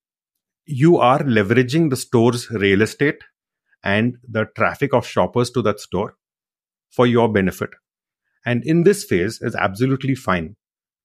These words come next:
to give them all the money because you can treat it as samples, but the customer should not get it for free. You want to see them paying for it.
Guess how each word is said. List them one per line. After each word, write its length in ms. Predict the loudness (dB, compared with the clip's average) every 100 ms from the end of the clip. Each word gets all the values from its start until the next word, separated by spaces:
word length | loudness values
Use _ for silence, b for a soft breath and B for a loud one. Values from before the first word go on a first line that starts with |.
| _ _ _ _
to 80 | -6
give 300 | -2 -2 0
them 140 | 2
all 120 | 4 2
the 100 | 0
money 260 | -2 -6 -6
because 420 | -2 0 -2 -4
you 120 | -4
can 140 | -2 -2
treat 180 | -2 -2
it 100 | -2
as 300 | -2 -6 -4
samples, 440 | -2 0 -2 -2
but 140 | -4 -4
the 60 |
customer 460 | -4 -6 -4 -2 -2
should 140 | 0
not 140 | -2 -2
get 120 | -2
it 140 | -4
for 100 | -8
free. 300 | -14 -14 -14 _ _ -2
You 140 | 0
want 340 | 2 2 0
to 80 | -2
see 220 | -6 -4
them 220 | -2 -4 -2
paying 260 | -2 0 -2
for 180 | -6
it. 120 | -8